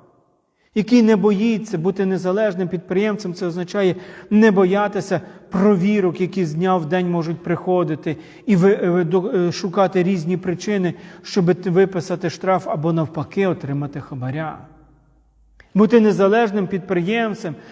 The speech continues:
це означає мати добру податкову систему в цій країні, яка дозволить розвиватися будь-якому бізнесу.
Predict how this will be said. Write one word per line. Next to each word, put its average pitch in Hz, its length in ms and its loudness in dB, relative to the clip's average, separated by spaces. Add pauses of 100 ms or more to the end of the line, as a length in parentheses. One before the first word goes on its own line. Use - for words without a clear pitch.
(160)
це - 140 4
означає 202 580 2
мати 196 400 2 (300)
добру 202 520 4
податкову 208 760 2
систему 226 640 -2
в 180 60 -2
цій 185 180 -4
країні, 170 580 -2 (260)
яка 220 280 4
дозволить 208 560 2
розвиватися 208 880 0 (380)
будь-якому 170 760 0
бізнесу. 135 580 -6